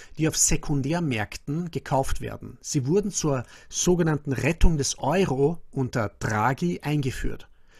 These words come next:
Befristete Transaktionen sind Operationen,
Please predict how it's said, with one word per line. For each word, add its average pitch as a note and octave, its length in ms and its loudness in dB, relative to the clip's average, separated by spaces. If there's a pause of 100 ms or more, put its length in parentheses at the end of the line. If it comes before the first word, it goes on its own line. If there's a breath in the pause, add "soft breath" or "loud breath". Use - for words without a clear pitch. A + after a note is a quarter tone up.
(280 soft breath)
Befristete G#3 720 0
Transaktionen D3 920 -4
sind C#3+ 220 0
Operationen, C#3 920 0